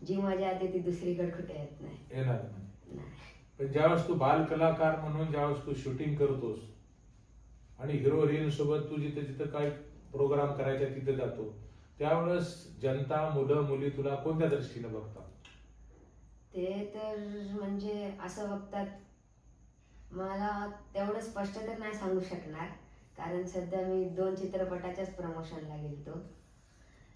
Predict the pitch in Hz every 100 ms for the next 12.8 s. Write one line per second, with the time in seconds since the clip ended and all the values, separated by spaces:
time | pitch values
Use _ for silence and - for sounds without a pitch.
0 | - - - - 190 196 220 220 220 208
1 | 202 240 220 208 202 208 202 - 202 -
2 | 190 190 185 185 180 175 180 170 170 170
3 | 165 165 160 156 156 151 151 - 170 165
4 | 170 160 160 156 156 - 196 190 196 185
5 | 180 - 175 196 - 175 165 156 147 143
6 | - 143 156 156 151 147 151 147 143 143
7 | 143 - 143 143 147 143 139 135 135 -
8 | - - - - 190 190 185 196 196 208
9 | 214 196 175 165 165 165 160 - 180 175
10 | 180 170 165 160 156 151 151 151 151 175
11 | 165 - - 165 170 160 151 151 147 147
12 | 143 143 139 160 156 147 -